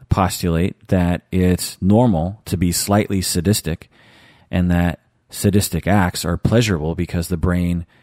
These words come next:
is seeking equilibrium. So,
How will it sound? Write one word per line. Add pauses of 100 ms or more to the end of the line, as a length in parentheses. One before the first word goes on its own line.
(160)
is
seeking
equilibrium. (340)
So,